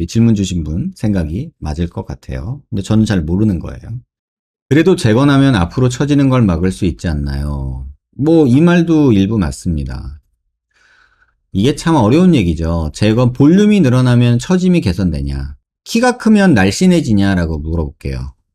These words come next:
살이 찌면 키가 작아 보이냐라고 물어볼게요. 어때요?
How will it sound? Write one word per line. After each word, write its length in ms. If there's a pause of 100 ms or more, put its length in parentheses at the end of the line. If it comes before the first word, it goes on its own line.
(180)
살이 360
찌면 580 (840)
키가 240
작아 280
보이냐라고 600
물어볼게요. 680 (920)
어때요? 480